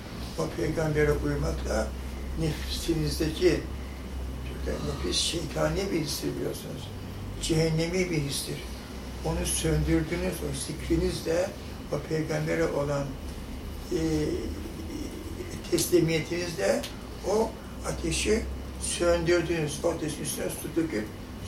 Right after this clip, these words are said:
söndürdünüz. Bizim cehennem, cehennemimiz de sizin hakkınız-, hakkınızda yemyeşil ve türlü nimetlerle havi bir gülşen oldu. O zaman ne oldu?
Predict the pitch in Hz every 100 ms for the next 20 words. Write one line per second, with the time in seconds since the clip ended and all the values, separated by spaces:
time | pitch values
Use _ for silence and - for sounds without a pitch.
0 | - 160 156 156 151 160 156 143 - -
1 | - - - - - - - - - -
2 | - - 175 156 214 202 - 170 160 160
3 | 165 165 160 - - 160 156 151 156 160
4 | 165 202 220 214 233 247 - - - -
5 | - - 196 208 - 160 151 156 151 143
6 | 143 151 - 160 160 185 208 233 - -
7 | - - - 185 202 180 180 - 190 180
8 | - 87 - - - 165 - - - -
9 | 85 80 - - - - - - - -
10 | - 170 165 160 190 180 175 170 156 151
11 | - 175 - - - - - - - -
12 | - - - - - - 226 202 180 160
13 | 156 151 151 160 160